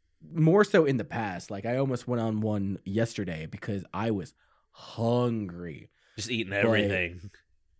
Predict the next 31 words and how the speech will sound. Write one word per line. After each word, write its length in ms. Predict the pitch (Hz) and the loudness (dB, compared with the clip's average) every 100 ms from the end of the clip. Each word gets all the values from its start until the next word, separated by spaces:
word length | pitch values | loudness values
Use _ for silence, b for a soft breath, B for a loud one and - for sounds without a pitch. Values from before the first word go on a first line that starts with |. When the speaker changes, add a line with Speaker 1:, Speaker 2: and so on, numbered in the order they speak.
| _ _ _ | _ _ _
Speaker 1:
Uh, 140 | 139 | 4
there'll 300 | 139 139 151 | 6 8 10
be, 140 | 165 156 | 10 8
like, 220 | 135 113 101 | 8 2 -2
late 220 | 107 101 | -4 -4
nights. 420 | 104 107 101 - | -4 -2 -4 -4
It'll 100 | 107 | -2
be, 100 | 104 | 0
like, 180 | 104 98 | -2 -4
two 200 | - - | -6 -4
in 60 | 107 | -4
the 140 | 104 | -4
morning. 500 | - 101 98 104 113 | -4 -4 -4 -2 -2
I'd 160 | 107 98 | -4 -4
be 160 | 98 95 | -4 -4
working 420 | 87 95 101 101 | -6 -8 -6 -6
on 220 | 98 95 | -6 -6
a 40 | |
video 340 | 87 107 117 113 | -6 -2 0 0
game 380 | 104 110 110 107 | 0 -2 -2 -4
or, 400 | 95 90 90 78 | -4 -6 -6 -8
uh, 300 | 90 85 85 b b b b - | -8 -8 -10 b b b b -20
a 60 | |
podcast 880 | - 120 117 101 120 113 110 107 - | -4 0 0 -2 -2 -2 -2 -6 -8
or 180 | 90 85 | -8 -8
a 60 | |
fucking 500 | 92 113 98 92 90 | -8 -6 -6 -8 -6
video, 600 | 92 117 117 110 104 101 | -2 0 2 2 2 0
and 180 | 92 92 | -2 -4
I 140 | 95 95 | -4 -6
just, 300 | 95 - | -8 -10